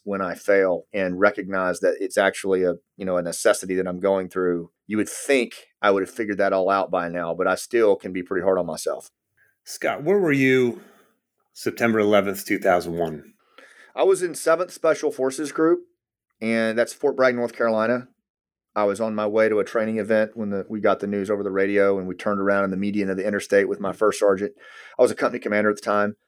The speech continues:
Speaker 1: My first sergeant and an N C O named Eddie, and we drove back to the base, and we walked into our orderly room, which is the, the, the headquarters room for my company, and all the Green Berets were standing in there, all these senior N C Os. And I can remember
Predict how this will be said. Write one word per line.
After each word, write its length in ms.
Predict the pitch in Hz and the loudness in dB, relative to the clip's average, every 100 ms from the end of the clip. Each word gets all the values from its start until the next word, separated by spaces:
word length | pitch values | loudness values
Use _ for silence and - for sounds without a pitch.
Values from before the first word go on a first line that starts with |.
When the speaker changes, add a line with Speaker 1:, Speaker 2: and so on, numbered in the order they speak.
| _ _ - | _ _ -2
Speaker 1:
My 140 | 160 | -2
first 280 | 156 185 185 | 0 -2 0
sergeant 400 | 185 175 170 170 | 2 2 2 -4
and 120 | 156 | -4
an 80 | 135 | -4
N 120 | 143 | -4
C 220 | 143 151 143 | -6 -2 2
O 160 | 139 | 2
named 260 | 135 127 113 | 2 -4 -4
Eddie, 280 | 127 127 135 | 0 0 0
and 80 | 123 | -2
we 80 | 117 | -4
drove 300 | 123 123 120 | 0 0 2
back 260 | 123 120 | 0 0
to 120 | - | -4
the 100 | 120 | -6
base, 460 | 101 113 120 131 - | 2 4 4 0 -6
and 200 | 117 107 | -4 -2
we 240 | 107 104 - | -2 -4 -2
walked 320 | 113 117 - | 2 2 2
into 160 | 117 | -2
our 100 | 113 | 0
orderly 360 | 113 120 117 117 | 0 0 2 0
room, 320 | 110 117 117 | 0 0 2
which 160 | 113 104 | 0 -4
is 140 | 101 | -4
the, 220 | 104 95 | 0 0
the, 240 | 104 98 - | 0 -6 -6
the 60 | 101 | -4
headquarters 580 | 117 110 - 113 107 - | -2 -2 2 2 2 -2
room 220 | 107 101 | -4 -4
for 120 | - | -4
my 120 | 101 | -6
company, 420 | 95 107 107 107 101 | -4 -6 -6 -6 -4
and 120 | 98 | -4
all 260 | 113 113 113 | 2 4 4
the 80 | 104 | 0
Green 200 | 110 104 | -4 0
Berets 340 | 104 101 98 | 4 4 2
were 80 | 104 | -4
standing 380 | - 104 101 101 | -2 -2 0 -2
in 100 | 98 | -2
there, 220 | 98 98 | 0 2
all 120 | 101 | 2
these 180 | 104 95 | 0 -4
senior 300 | 107 104 101 | -4 -2 -2
N 100 | 98 | -4
C 200 | - 101 | -2 2
Os. 280 | 101 101 98 | 4 4 0
And 60 | |
I 60 | 98 | -8
can 120 | 104 | -8
remember 520 | 101 113 117 110 104 | -4 -2 2 2 2